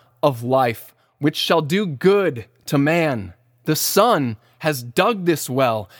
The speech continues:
and bored through the massive rocks which prevented this living water from springing upward. Using his cross as the grand instrument,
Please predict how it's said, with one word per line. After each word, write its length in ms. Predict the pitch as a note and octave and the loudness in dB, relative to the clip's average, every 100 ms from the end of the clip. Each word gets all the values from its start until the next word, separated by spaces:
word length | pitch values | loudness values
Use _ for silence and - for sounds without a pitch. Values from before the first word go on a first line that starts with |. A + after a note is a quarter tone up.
| - | -8
and 280 | D#3+ D3+ A#2 | -2 -2 0
bored 460 | E3+ G#3 A3 G#3+ F3+ | 2 4 4 0 -2
through 380 | E3+ F3+ F#3 D#3 | 0 2 2 2
the 120 | C3+ | 0
massive 760 | B2+ D3+ F#3 - G3+ G3 C3 | 2 2 2 2 0 0 2
rocks 480 | D3 D#3+ C#3+ - - | 4 6 4 -2 -6
which 180 | D#3 - | -6 -4
prevented 640 | - C3+ D#3+ G3 G3+ F3+ | -4 0 0 0 0 0
this 200 | F3 - | -2 -2
living 380 | D#3 E3+ G3+ G3+ | 0 2 2 2
water 400 | F3 D3 B2+ A2 - - | 4 4 0 -6 -12 -20
from 240 | - C#3 B2+ | -2 -2 -2
springing 640 | - - D#3+ F3 E3+ E3 - - | -4 0 0 2 0 -4 -6 -2
upward. 520 | C#3+ - A#2 G2+ F2+ _ _ _ | -2 -2 -4 -4 -6 _ _ _
Using 540 | B2 E3 G3 G3+ G#3+ | -2 0 2 2 2
his 220 | E3+ C#3 | 0 -2
cross 680 | - - D3+ D#3 F#3 - - - - | -6 0 4 4 2 -2 -8 -12 -16
as 220 | - C#3+ B2+ | -4 -4 -2
the 100 | C#3 | -4
grand 580 | A#2+ C3+ D#3 E3 F3 - | 0 2 2 2 -2 -2
instrument, 640 | E3 D#3 - B2+ A2+ F#2+ | -2 -2 -2 -2 -2 -8